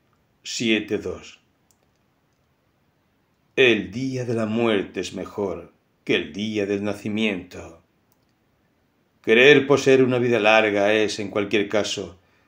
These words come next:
un deseo temerario. Antología. La definición de la vida.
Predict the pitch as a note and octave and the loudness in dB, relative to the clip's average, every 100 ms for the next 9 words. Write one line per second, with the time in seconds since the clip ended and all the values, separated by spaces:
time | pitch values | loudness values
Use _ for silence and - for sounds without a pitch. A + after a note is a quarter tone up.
0 | _ _ B2+ B2+ B2 A#2+ - A#2+ F#2+ - | _ _ -6 -2 0 0 2 2 2 -4
1 | F#2 E2+ F#2 F2 E2 - - - _ _ | -8 -2 0 0 -4 -14 -18 -20 _ _
2 | _ _ _ _ _ _ _ _ _ _ | _ _ _ _ _ _ _ _ _ _
3 | _ _ _ _ _ _ _ _ _ _ | _ _ _ _ _ _ _ _ _ _
4 | _ _ _ _ _ _ _ _ _ _ | _ _ _ _ _ _ _ _ _ _
5 | _ _ _ _ _ - A#2+ G#2 G2+ G2 | _ _ _ _ _ -2 0 0 -4 -4
6 | F2+ - F#2 D2+ D2 _ _ _ _ _ | -6 -12 -14 -14 -20 _ _ _ _ _
7 | _ _ _ _ _ _ _ _ _ B2+ | _ _ _ _ _ _ _ _ _ 0
8 | B2 A2+ A#2 G#2 G#2 A2+ B2 A2+ G#2+ G#2+ | 2 2 -2 -6 -6 -4 -2 -2 -4 -6
9 | F#2 D#2 - - | -8 -10 -16 -20